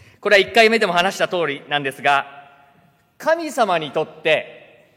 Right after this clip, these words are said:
神様と民との関係性は契りですよ。この聖書の言葉は、そもそも、そのまま訳すと、結婚したという意味なんです。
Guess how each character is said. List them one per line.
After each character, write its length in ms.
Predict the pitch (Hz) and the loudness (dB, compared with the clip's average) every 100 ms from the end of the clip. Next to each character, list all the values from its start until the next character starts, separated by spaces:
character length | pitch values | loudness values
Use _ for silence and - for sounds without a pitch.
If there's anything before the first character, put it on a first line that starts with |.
| _ _ _ | _ _ _
神 340 | - 269 277 269 | -6 -4 -4 -4
様 300 | 247 202 170 | -4 -2 -2
と 220 | 165 - 247 | -4 -8 -6
民 160 | 262 247 | -6 -4
と 140 | 190 | -4
の 480 | 147 123 - - - _ | -2 -4 -8 -20 -20 _
関 300 | 170 185 175 | -6 -4 -6
係 260 | 175 170 | -6 -6
性 240 | 165 165 147 | -4 -4 0
は 540 | 151 117 - - - - _ _ | 0 0 -6 -20 -20 -20 _ _
契 540 | - - 180 202 277 294 | -18 -14 -10 -8 -8 -6
り 100 | 302 | -4
で 140 | 233 | -4
す 160 | - 120 | -6 -16
よ。 80 | - - _ _ _ _ _ _ _ _ _ _ _ _ _ _ _ | -20 -20 _ _ _ _ _ _ _ _ _ _ _ _ _ _ _
こ 140 | _ 226 | _ 0
の 100 | 269 | 0
聖 220 | 277 277 | 0 -4
書 100 | 240 | -2
の 80 | 202 | -2
言 100 | 202 | -2
葉 220 | 196 175 | 0 2
は、 680 | 165 123 113 - - - _ | 4 2 -2 -16 -20 -20 _
そ 220 | - - | -20 -8
も 140 | 233 247 | -4 -2
そ 120 | 240 | -2
も、 100 | 233 | -4
そ 140 | 214 | -2
の 140 | 226 254 | -2 0
ま 100 | 254 | 2
ま 100 | 247 | 2
訳 300 | 214 - 226 | 2 0 -8
す 80 | - | -2
と、 340 | 156 - - - - _ _ _ _ - | -2 -2 -10 -20 -20 _ _ _ _ -12
結 380 | 202 202 - - | -8 -8 -12 -8
婚 280 | 277 269 262 | -6 -4 -6
し 160 | - - | -10 -12
た 160 | 233 | -14
と 320 | - _ _ | -14 _ _
い 20 | 135 | -10
う 40 | |
意 80 | 117 | -10
味 60 | |
な 60 | 101 | -12
ん 60 | - | -16
で 80 | |
す。 120 | - | -20